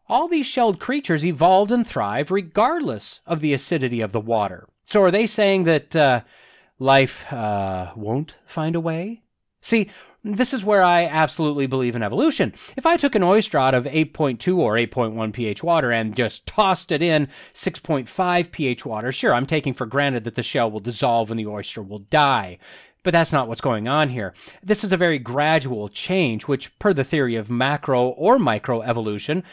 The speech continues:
will cause the shelled creature to change over time, to adapt.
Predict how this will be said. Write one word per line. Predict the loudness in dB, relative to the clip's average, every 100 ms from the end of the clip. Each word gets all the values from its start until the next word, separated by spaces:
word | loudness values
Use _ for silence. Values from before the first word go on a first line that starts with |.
| -20 -8 -2
will | 0
cause | 0 0 0
the | -2
shelled | -2 -2 -2
creature | -4 -4 -2 -4
to | -6
change | -4 -2 -2 -2
over | -4
time, | -6 -10 -10 -12 -18 _ _
to | -4 -4
adapt. | -2 0 0 -4